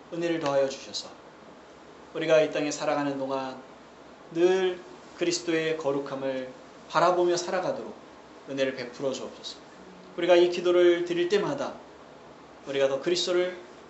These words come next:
닮아가는 은혜를 허락하여 주시옵소서.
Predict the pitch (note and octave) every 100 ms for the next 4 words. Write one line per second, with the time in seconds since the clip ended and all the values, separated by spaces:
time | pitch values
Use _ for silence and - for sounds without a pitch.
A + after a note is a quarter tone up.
0 | - D#3 E3 E3+ E3+ D#3+ D3 C#3+ D3 C#3+
1 | D#3 C#3+ - B2+ C3 C#3+ - - B2+ -
2 | - -